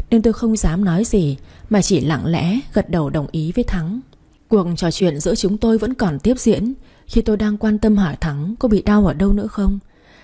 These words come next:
Thắng cũng thản nhiên trả lời tôi, đó là Thắng không đau, chẳng đau ở đâu cả, ngoài việc không nhớ đến tôi. Tôi bĩu môi, cái mặt Thắng thật sự tôi chẳng thể tin được, vì không thể nào ai Thắng cũng nhớ lại chỉ quên mỗi mình tôi cơ chứ.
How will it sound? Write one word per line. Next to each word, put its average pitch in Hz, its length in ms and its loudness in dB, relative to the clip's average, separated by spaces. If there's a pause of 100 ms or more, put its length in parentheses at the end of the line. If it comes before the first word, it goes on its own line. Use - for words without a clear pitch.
(140)
Thắng 185 200 2
cũng 262 200 0
thản 160 280 2
nhiên 226 180 4
trả 170 160 -4
lời 151 160 -2
tôi, 208 340 2 (280)
đó 170 200 2
là 220 120 2
Thắng 156 220 -2
không 208 220 2
đau, 196 260 2 (360)
chẳng 147 260 0
đau 226 180 4
ở 147 80 2
đâu 220 180 2
cả, 147 320 0 (340)
ngoài 190 280 2
việc 160 180 2 (120)
không 214 180 0
nhớ 185 120 2
đến 202 160 2
tôi. 202 340 2 (680)
Tôi 202 100 4
bĩu 190 200 4
môi, 202 340 2 (460)
cái 262 100 6
mặt 202 200 4
Thắng 175 260 -2
thật - 140 0
sự 160 280 -2 (160)
tôi 247 100 2
chẳng 156 240 0
thể 151 140 2
tin 226 280 4
được, 170 240 2 (420)
vì 190 280 4
không 254 220 0
thể 180 160 -2
nào 151 360 -2 (380)
ai 214 200 2
Thắng 175 180 0
cũng 240 200 0
nhớ 185 300 0 (280)
lại 175 160 2
chỉ 147 140 0
quên 208 220 2
mỗi 208 180 2
mình 175 240 2
tôi 196 140 0
cơ 196 160 4
chứ. 262 240 -2